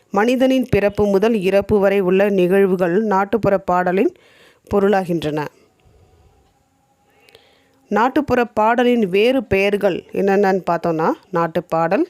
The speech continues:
நாடோடி பாடல், நாட்டார் பாடல், வாய்மொழி பாடல், பாமரர் பாடல், பரம்பரை பாடல், கிராமிய பாடல், கல்லாதார் பாடல், மக்கள் பாடல், ஏட்டில் எழுதா கவிதை, மலை அருவி,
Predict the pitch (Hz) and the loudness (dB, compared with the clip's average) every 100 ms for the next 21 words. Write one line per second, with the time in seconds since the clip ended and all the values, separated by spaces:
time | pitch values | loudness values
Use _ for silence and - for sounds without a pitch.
0 | _ 180 175 180 175 165 160 165 165 196 | _ -4 0 0 0 -2 -2 -2 0 0
1 | 339 - - _ _ _ - 175 180 196 | -2 -6 -20 _ _ _ -4 -2 0 0
2 | 180 170 180 180 254 - 180 185 190 196 | -2 -2 -2 0 -2 -4 -2 0 0 0
3 | 185 185 - 175 175 226 392 _ _ - | 0 0 0 -2 0 0 -2 _ _ -6
4 | 170 175 175 165 160 - 175 175 285 - | -2 0 0 0 -2 -2 -2 0 -2 -4
5 | _ - _ _ - 185 208 202 196 185 | _ -20 _ _ -2 -2 0 0 0 0
6 | 185 180 202 349 - 196 170 190 196 220 | 0 0 0 -2 -4 -4 0 0 2 2
7 | 220 202 185 175 196 392 - _ - 180 | 2 0 -2 0 0 -2 -4 _ -4 0
8 | 196 202 190 190 175 - 165 160 214 415 | 2 2 2 0 -2 -2 -2 0 0 -2
9 | _ _ _ _ _ _ _ _ _ 190 | _ _ _ _ _ _ _ _ _ -6
10 | 196 196 262 254 254 185 180 294 370 196 | -6 -4 -4 -4 -2 -2 0 -2 -4 -8
11 | 175 208 220 - 240 190 180 185 190 196 | -2 -2 -2 -2 -2 0 0 0 0 -2
12 | 196 175 151 156 196 392 _ _ 180 180 | -2 -4 -4 -4 -2 -4 _ _ -4 -2
13 | 190 196 180 175 170 233 370 | 0 0 0 -2 -2 -2 -2